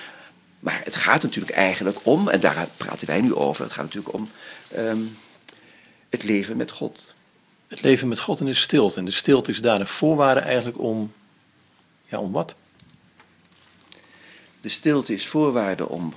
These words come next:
Speaker 1: om God te kunnen vinden. Hij spreekt in de stilte tot ons. Wij prijzen hem ook in de stilte, zoals de psalmist zegt, "Tibi silentium laus", voor u is de stilte de lofprijzing.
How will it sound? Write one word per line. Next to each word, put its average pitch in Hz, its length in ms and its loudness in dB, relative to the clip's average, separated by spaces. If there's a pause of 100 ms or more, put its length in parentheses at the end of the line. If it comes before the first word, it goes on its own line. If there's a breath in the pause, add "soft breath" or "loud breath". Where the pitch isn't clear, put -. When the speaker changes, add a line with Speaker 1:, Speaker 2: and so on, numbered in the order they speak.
Speaker 1:
om 98 180 -6
God - 240 -4
te 107 80 -12
kunnen 90 240 -8
vinden. 139 460 -4
Hij 107 120 -6
spreekt - 520 -4
in 92 120 -12
de 82 60 -10
stilte 107 460 -6
tot 127 220 -10
ons. - 420 -8 (800 soft breath)
Wij 95 320 2
prijzen 127 500 0
hem 104 100 -2
ook 101 120 -6
in 104 80 -6
de 80 60 -10
stilte, 120 520 -6
zoals 127 240 -8
de - 160 -10
psalmist 117 720 -4
zegt, - 360 -10
"Tibi 117 420 -8
silentium 98 760 -4
laus", 101 360 -6
voor - 260 -8
u 170 260 -6 (960 soft breath)
is 107 180 -8
de 98 120 -8
stilte 135 600 -2 (100)
de 90 100 -8
lofprijzing. 131 760 -8